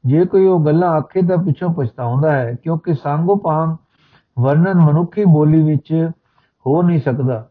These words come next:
ਨਮੂਨੇ ਲਈ ਦੇਖੋ, ਉੱਤੇ ਸੁਰਤ, ਮਤ, ਮਨ ਤੇ ਬੁੱਧ ਘੜੀਆਂ ਜਾਂਦੀਆਂ ਹਨ। ਉੱਤੇ ਘੜੀ ਦੀ ਹੈ ਸੁਧ ਦਿਵਯ ਬੁੱਧੀ, ਜੋ ਦੇਵਤਿਆਂ ਤੇ ਸਿੱਧਾਂ ਪੁਰਖਾਂ ਦੀ ਵਸਤੂ ਹੈ। ਹੁਣ ਸੋਚੋ, ਬਿਨਾਂ ਦੇਖੇ ਇਹ ਗੱਲਾਂ ਕਥਨੀ ਮਾਤਰ ਨਾਲ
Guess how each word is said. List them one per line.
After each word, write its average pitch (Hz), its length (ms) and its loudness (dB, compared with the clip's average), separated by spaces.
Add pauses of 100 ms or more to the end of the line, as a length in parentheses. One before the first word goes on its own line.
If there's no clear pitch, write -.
(120)
ਨਮੂਨੇ 160 420 0
ਲਈ 175 240 4
ਦੇਖੋ, 170 560 0 (420)
ਉੱਤੇ 160 240 0
ਸੁਰਤ, 165 420 0
ਮਤ, 147 340 -2
ਮਨ 147 300 -2
ਤੇ 151 120 -2
ਬੁੱਧ 147 360 0
ਘੜੀਆਂ 135 280 -2
ਜਾਂਦੀਆਂ 117 540 -6
ਹਨ। 120 100 -12 (640)
ਉੱਤੇ 175 240 0
ਘੜੀ 135 300 2
ਦੀ 175 240 2
ਹੈ 156 200 2
ਸੁਧ 170 460 0 (460)
ਦਿਵਯ 170 340 2
ਬੁੱਧੀ, 156 480 2
ਜੋ 147 140 0
ਦੇਵਤਿਆਂ 156 540 0
ਤੇ 156 160 -2
ਸਿੱਧਾਂ 151 400 -2
ਪੁਰਖਾਂ 147 400 -6
ਦੀ 147 140 2
ਵਸਤੂ 131 460 -6
ਹੈ। 113 200 -10 (760)
ਹੁਣ 170 140 -2
ਸੋਚੋ, 160 460 0
ਬਿਨਾਂ 170 320 2
ਦੇਖੇ 165 340 0
ਇਹ 170 260 -2
ਗੱਲਾਂ 160 300 -2
ਕਥਨੀ 165 380 -4
ਮਾਤਰ 135 340 -2
ਨਾਲ 143 320 -4